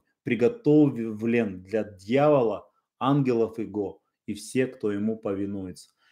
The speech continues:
И также антихрист, который против Иисуса Христа Спасителя. Ну, это не так же, может даже вперёд это сказать. Сегодня и сейчас есть возможность, завтра не,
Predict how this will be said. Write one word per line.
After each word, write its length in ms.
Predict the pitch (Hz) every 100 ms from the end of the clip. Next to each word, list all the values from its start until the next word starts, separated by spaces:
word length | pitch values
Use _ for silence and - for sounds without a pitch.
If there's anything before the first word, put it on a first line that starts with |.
| _
И 100 | 110
также 640 | 107 135 143 120 127 113 - _ _ _
антихрист, 880 | 120 113 120 113 127 120 107 - -
который 340 | 110 113 104
против 480 | - 131 143 143 107
Иисуса 400 | 90 - 110 104
Христа 400 | 98 104 110 110
Спасителя. 540 | - 101 110 104 117
Ну, 160 | 131 160
это 320 | 127 120 113 -
не 100 | 131
так 260 | 131 156 143
же, 100 | 127
может 240 | 127 113
даже 220 | 120 117
вперёд 440 | 117 - 139 147 117
это 200 | 104 101
сказать. 500 | - - 98 101 90 _ _ - _ _ _ _ _ _
Сегодня 500 | - 139 185 165 160
и 20 |
сейчас 440 | 151 147 151 147
есть 200 | 147 127
возможность, 720 | 120 113 131 139 117 110 - -
завтра 440 | - 110 123 123 110
не, 160 | 107